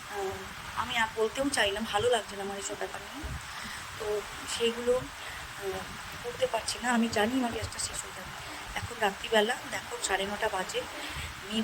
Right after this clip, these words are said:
ফোন করে বললো ভাতটা হয়েছে, মেয়ে বললো, "মা, গ্যাস ফুরিয়ে গেছে।" দিয়ে আবার সেই কাকিমার বাড়ি থেকে সাধারণত নিই, যে চালটা গ্যাস দেয় ওকে বললাম, ফোন করলাম যে, "কালকে সকালে তুমি দিও।" ও বলছে, "হবে না, সোমবারে,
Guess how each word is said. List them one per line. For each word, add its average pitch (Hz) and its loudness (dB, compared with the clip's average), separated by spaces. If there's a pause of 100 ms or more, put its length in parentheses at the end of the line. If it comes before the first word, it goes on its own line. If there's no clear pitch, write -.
ফোন 202 4
করে 214 0
বললো 208 -2 (100)
ভাতটা 185 -2
হয়েছে, 196 2
মেয়ে 214 -4
বললো, 208 -4
"মা, 226 0
গ্যাস 180 4
ফুরিয়ে - -4
গেছে।" - -6 (800)
দিয়ে 247 6
আবার 208 4
সেই 240 0
কাকিমার 226 0
বাড়ি 226 2
থেকে - -6
সাধারণত 208 -2
নিই, 220 -4 (500)
যে 226 6
চালটা 240 4
গ্যাস 214 6
দেয় 233 0
ওকে 214 -4 (100)
বললাম, 202 8 (140)
ফোন 190 -4
করলাম 233 -4
যে, 466 -2
"কালকে - 0
সকালে 196 -2
তুমি 226 0
দিও।" 539 0 (480)
ও 453 4
বলছে, 480 10
"হবে 202 2
না, 247 4 (140)
সোমবারে, 196 2